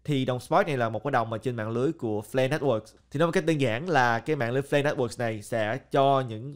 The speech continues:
bạn nào mà lưu trữ X R P có một cơ hội để có thể là kết nối với mạng lưới của Ethereum để có thể là sử dụng những cái ứng dụng phi tập trung trên mạng lưới của Ethereum.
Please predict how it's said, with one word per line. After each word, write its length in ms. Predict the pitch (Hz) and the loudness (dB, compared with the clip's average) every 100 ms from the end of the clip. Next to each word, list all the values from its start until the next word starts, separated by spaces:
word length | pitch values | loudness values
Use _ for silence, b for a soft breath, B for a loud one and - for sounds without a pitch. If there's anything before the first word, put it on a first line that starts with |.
| - | -8
bạn 180 | 110 117 | -4 -2
nào 180 | 117 110 | -4 -4
mà 100 | 107 | -4
lưu 220 | 120 131 | -2 -2
trữ 100 | 117 110 135 | -4 -8 -4
X 20 | |
R 80 | 127 | -2
P 320 | 120 147 127 | -2 -2 -2
có 80 | 160 | -2
một 180 | 139 - | -2 0
cơ 140 | 143 | 0
hội 320 | 123 107 107 110 B B | 2 0 -4 -8 B B
để 220 | 123 110 | -2 -2
có 340 | 113 - 156 190 | -2 -2 0 2
thể 260 | 160 110 | 0 0
là 120 | 127 117 | 0 -4
kết 320 | - 165 - | -2 -2 0
nối 200 | 147 170 | -2 -2
với 60 | |
mạng 160 | 143 113 | -4 -4
lưới 120 | 120 | -4
của 160 | 147 135 135 | -2 -2 0
Ethereum 440 | 135 127 110 98 | 0 0 -4 -4
để 140 | 110 | -6
có 180 | 107 147 | -4 -4
thể 240 | 143 110 110 | -2 -4 -4
là 460 | 139 127 110 107 - B | -2 0 0 0 -4 B
sử 220 | - - 147 | -10 -2 2
dụng 340 | 156 120 113 | 4 2 0
những 120 | 120 123 | -10 -10
cái 120 | - | -6
ứng 200 | 170 185 | -4 0
dụng 200 | 123 110 | 0 0
phi 120 | 143 | -2
tập 100 | 127 | -2
trung 140 | 139 123 | -2 -4
trên 100 | 120 | -4
mạng 120 | 110 | -4
lưới 100 | 123 | -4
của 200 | 147 131 | -2 0
Ethereum. 380 | 135 135 123 113 | 2 2 0 -2